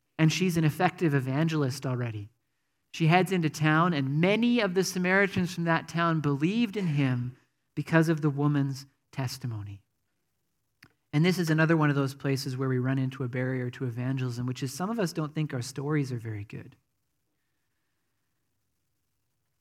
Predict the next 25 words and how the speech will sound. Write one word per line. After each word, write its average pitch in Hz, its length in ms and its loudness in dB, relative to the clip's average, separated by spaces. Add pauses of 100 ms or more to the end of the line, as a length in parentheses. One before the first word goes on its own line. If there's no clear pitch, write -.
(100)
This 180 200 -8
woman 285 200 0
didn't 175 220 0
have 147 480 0 (640)
much 147 280 -4
of 131 60 -8
a 120 40 -6
story. 117 560 -8 (760)
"I - 60 -6
ran 190 320 2
into 220 160 0
this 180 220 0
guy 165 220 4
at 156 120 2
the 151 80 -2
well, 127 540 0 (360)
and 156 140 4
he 156 60 6
knew 185 240 0
stuff 143 340 -2
about 123 320 -6
me. 98 220 -14 (500)
Come 180 300 -4
meet 170 160 -4
him." 101 180 -4